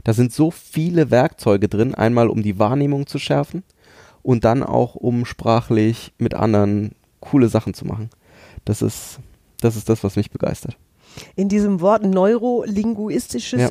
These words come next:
Speaker 2: Programmieren steckt ja unter anderem auch ein Studienfach von dir drin. <laughs> Nur, äh,
Speaker 1: Ja, zwei sogar, ne?
Speaker 2: zwei sogar.
Speaker 1: Drei,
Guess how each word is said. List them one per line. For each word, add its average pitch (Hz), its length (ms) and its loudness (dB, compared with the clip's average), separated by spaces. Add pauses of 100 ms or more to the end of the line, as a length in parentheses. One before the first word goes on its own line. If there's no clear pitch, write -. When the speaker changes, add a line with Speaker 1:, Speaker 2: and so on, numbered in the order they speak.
Speaker 2:
Programmieren 220 1080 0 (340)
steckt - 320 -2
ja 220 180 2
unter 226 280 -2
anderem 208 240 0
auch 190 200 -4
ein 185 200 -4
Studienfach 208 540 -8
von 214 180 -4
dir 233 120 2
drin. 247 220 2 (160)
<laughs> - 160 -8
Nur, 247 140 6 (500)
äh, 196 240 4
Speaker 1:
Ja, 202 60 -2
zwei 131 260 4
sogar, 107 220 -2
ne? 95 40 2
Speaker 2:
zwei 240 200 4
sogar. 240 260 2
Speaker 1:
Drei, 139 160 4